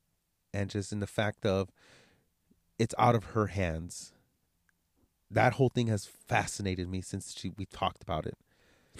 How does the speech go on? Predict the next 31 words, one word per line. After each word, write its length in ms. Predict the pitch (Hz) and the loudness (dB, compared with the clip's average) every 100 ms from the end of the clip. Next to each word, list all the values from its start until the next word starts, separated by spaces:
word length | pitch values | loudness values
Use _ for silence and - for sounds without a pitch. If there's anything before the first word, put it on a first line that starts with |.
| - - _ - | -16 -16 _ -4
And 440 | 107 101 95 90 - _ _ _ _ _ _ _ _ - | 0 2 0 -4 -10 _ _ _ _ _ _ _ _ -2
those 180 | 123 131 | 4 6
are 40 | |
the 80 | 135 | 6
kind 140 | 127 | 2
of 40 | 104 | 0
people 240 | 110 101 | -4 -2
that 100 | 98 | 0
I've 160 | 92 95 | 0 0
been, 240 | 95 90 - - | -4 -6 -8 -2
you 80 | |
know, 200 | 101 95 | 2 2
just 520 | 98 101 - - - 101 | 0 -4 -6 -12 -12 -2
drawn 380 | 107 120 123 107 | 4 6 4 2
to. 160 | 90 | -2
Not 220 | 101 170 | 0 0
people 240 | - - 123 | 0 4 6
who 140 | 113 | 8
are 120 | 104 | 6
gonna 200 | 98 95 | 6 0
die 560 | 87 101 110 101 85 82 | 2 4 6 6 4 2
or 120 | 92 | 0
who 260 | 101 101 101 | 2 2 2
are 80 | 98 | 2
dying 540 | 92 98 95 90 92 | 2 2 2 0 -4
or 300 | 90 87 90 - - - - | -6 -4 -4 -6 -14 -20 -4
who've 160 | 117 | 0
had 260 | 95 107 - | 2 2 0
some 180 | 92 90 | -4 -4
deal 260 | - 101 73 | 0 2 4
hardship, 640 | - 113 - - 78 | 6 4 4 -2 -2